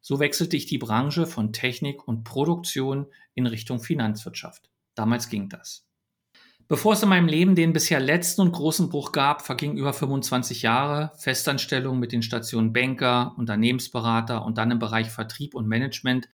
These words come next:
eines großen amerikanischen Konzerns. Der Job im Konzern war gut bezahlt. Ich nannte es Schmerzensgeld.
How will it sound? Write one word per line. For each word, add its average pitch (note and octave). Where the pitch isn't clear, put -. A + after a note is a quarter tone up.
eines A2+
großen A#2+
amerikanischen A2
Konzerns. G#2+
Der A#2+
Job G3
im G#3
Konzern B2+
war A#2
gut C#3
bezahlt. A2+
Ich -
nannte B2
es A2
Schmerzensgeld. -